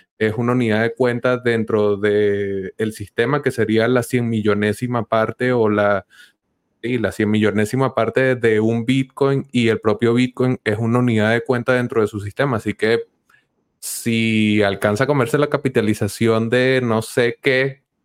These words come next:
eh, red monetaria, llámese dólar, llámese yuan digital o lo que sea, obviamente, eh, esa autorreferencialidad y esa idea de que el sistema es cerrado, porque los mineros no necesitan,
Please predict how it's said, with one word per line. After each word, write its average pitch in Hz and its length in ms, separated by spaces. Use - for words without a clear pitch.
eh, 110 240
red 110 280
monetaria, 127 760
llámese 104 380
dólar, 117 420
llámese 107 520
yuan 107 280
digital 117 580
o 107 60
lo 101 200
que 104 100
sea, 123 400
obviamente, 123 1200
eh, 104 400
esa 113 280
autorreferencialidad 113 1300
y 127 160
esa 110 180
idea 131 200
de 131 100
que - 80
el 110 80
sistema 107 460
es 107 80
cerrado, 135 580
porque 117 240
los 113 160
mineros 110 480
no 131 340
necesitan, 127 920